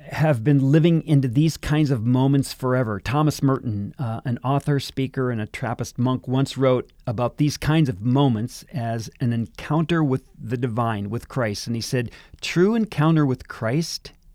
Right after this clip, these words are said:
liberates something in us, a power we did not know we had, a hope,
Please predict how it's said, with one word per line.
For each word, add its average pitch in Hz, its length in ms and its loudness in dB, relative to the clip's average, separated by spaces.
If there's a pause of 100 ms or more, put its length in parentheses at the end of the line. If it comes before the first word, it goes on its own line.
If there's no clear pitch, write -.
(260)
liberates 139 600 4
something 127 400 -2
in 123 180 -2
us, 104 160 -6
a 110 60 -6
power 139 460 0
we 123 140 0 (260)
did 165 160 4
not 143 220 2
know 135 140 0
we 120 140 -2
had, 101 420 -4 (360)
a 120 80 -4
hope, 143 400 -2